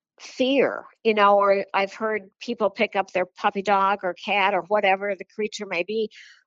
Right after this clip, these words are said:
from a kennel or, you know, and it's like, "Oh my gosh, I don't think they really had fun," you know, and it's, it's a worry, I think.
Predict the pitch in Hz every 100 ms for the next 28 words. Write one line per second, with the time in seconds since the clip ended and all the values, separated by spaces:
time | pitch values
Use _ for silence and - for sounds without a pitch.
0 | _ - 202 180 180 - - 220 220 214
1 | 208 160 147 160 156 - 196 170 175 190
2 | 185 175 - 180 180 208 214 220 233 220
3 | 202 196 202 208 196 196 190 185 202 202
4 | 185 - 214 220 - - _ - - -
5 | _ 214 208 180 175 175 196 - 202 196
6 | 190 - - - - - - - - 214
7 | 233 208 214 254 466 156 135 - 147 95
8 | 107